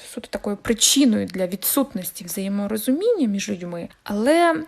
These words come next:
може перешкоджати близькому спілкуванню, от саме на початковому етапі.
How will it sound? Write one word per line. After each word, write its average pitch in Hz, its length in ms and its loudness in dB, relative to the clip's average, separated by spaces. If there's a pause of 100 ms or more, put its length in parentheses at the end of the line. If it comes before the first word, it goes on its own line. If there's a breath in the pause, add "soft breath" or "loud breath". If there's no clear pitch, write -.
(140)
може 262 280 6
перешкоджати 269 880 4
близькому 247 760 2
спілкуванню, 196 880 -6
от 208 160 -8
саме 294 380 0
на 247 540 2 (140)
початковому 208 640 -4
етапі. 208 540 -10